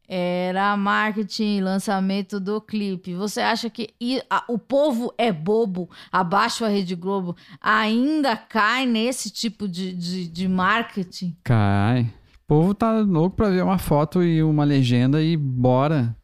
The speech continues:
Speaker 2: bora repassar <laughs> aí essa, essa, esse furo. Thaís e Xamã, não sei quem é.
Speaker 1: Thaís e Xamã, Xamã é um, um rapper, acho. Eu não sei se ele é rapper ou trapper.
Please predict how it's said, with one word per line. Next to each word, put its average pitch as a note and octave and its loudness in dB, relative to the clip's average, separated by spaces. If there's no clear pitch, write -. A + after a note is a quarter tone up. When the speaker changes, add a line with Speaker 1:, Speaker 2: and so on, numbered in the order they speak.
Speaker 2:
bora B2 4
repassar C#3+ 2
<laughs> - -2
aí D3 4
essa, C#3 2
essa, A#2+ 0
esse A#2+ 2
furo. B2 2
Thaís A#2 2
e B2+ 2
Xamã, A2 0
não A#2 0
sei B2+ -4
quem A2 -2
é. A#2+ -2
Speaker 1:
Thaís G#3+ 0
e A#3+ -2
Xamã, A3+ 0
Xamã G#3+ -2
é A3+ 0
um, G3+ -2
um F#3+ 0
rapper, G3+ -2
acho. F#3 -4
Eu F#3 -8
não F#3+ -2
sei F3+ -8
se F3+ -8
ele E3 -4
é E3 -2
rapper F3 -4
ou F3 -6
trapper. F#3+ -6